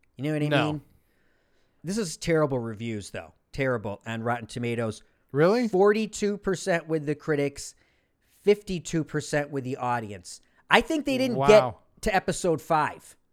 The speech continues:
Speaker 1: I think people bailed early on off the sex tape one. They're like, "This is stupid." Like I said, everyone's got a half an hour.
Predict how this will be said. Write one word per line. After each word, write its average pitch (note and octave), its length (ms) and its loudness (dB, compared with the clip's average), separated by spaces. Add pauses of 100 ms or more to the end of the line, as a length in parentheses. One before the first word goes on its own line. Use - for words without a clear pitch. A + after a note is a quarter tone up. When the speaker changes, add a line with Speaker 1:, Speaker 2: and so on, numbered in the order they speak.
(800)
Speaker 1:
I E3+ 100 2
think A#3 280 -4
people A3+ 320 0
bailed F3 580 4
early E3 360 0
on D3+ 420 -4 (280)
off D3 200 -4
the C#3+ 80 -8
sex - 380 -2
tape C#3+ 280 -2
one. C#3 160 -2
They're C#3 80 -2
like, C3 260 -6
"This D#4+ 240 -4
is B3 160 -6
stupid." G3 680 -2 (560)
Like A#3+ 180 0
I A3+ 100 2
said, D#3 380 -2 (420)
everyone's E4 460 6
got A#3 200 4
a G3 40 0
half F3 340 0
an D#3+ 100 -2
hour. C3+ 400 -2